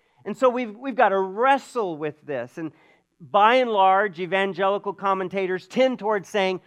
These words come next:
what's presented are sort of the general probabilities.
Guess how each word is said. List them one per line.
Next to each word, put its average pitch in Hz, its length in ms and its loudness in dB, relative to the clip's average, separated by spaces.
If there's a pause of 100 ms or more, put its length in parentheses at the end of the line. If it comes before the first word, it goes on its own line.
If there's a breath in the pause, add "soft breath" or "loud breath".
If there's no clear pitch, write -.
(160 soft breath)
what's 185 500 2
presented 190 560 -4
are 175 220 0
sort 208 280 -4
of 190 100 -4
the 180 120 -4
general 196 680 -2
probabilities. 160 1040 -4